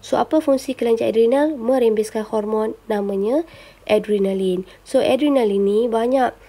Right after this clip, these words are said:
kita jumpa bila masa, uh, te-, masa situasi tertekan, tekanan atau cemas. So, cemas ni macam satu keadaan kita panggil dia fight or flight, lawan atau lari. Contohnya macam awak kena kejar anjing, sama ada awak nak pergi lawan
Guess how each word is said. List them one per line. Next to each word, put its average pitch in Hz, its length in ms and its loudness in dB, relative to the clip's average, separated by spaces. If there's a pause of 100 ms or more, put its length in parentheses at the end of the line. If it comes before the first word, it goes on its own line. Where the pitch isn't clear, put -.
(260)
kita 226 160 -2
jumpa 240 320 -2
bila 247 400 0
masa, 262 560 0 (320)
uh, 226 320 0
te-, 233 480 0
masa 247 560 0
situasi 233 560 -8
tertekan, 247 640 -2
tekanan 226 480 0
atau 220 240 -6
cemas. 208 480 -4 (320)
So, 262 160 -6
cemas 262 240 -2
ni 294 80 -4
macam 247 400 -4
satu 240 160 -8
keadaan 233 320 -4
kita - 160 -10
panggil 240 240 -4
dia 247 80 -8
fight - 160 -4
or 208 80 -8
flight, - 320 -4 (400)
lawan 233 320 2
atau 220 160 -2
lari. 214 400 0
Contohnya 233 400 -2
macam 240 240 -6 (400)
awak 226 320 0
kena 226 80 -2
kejar 226 240 -2
anjing, 214 400 0
sama 214 240 -4
ada 220 160 -2
awak 226 160 -2
nak 196 80 -6
pergi 220 160 -8
lawan 233 420 2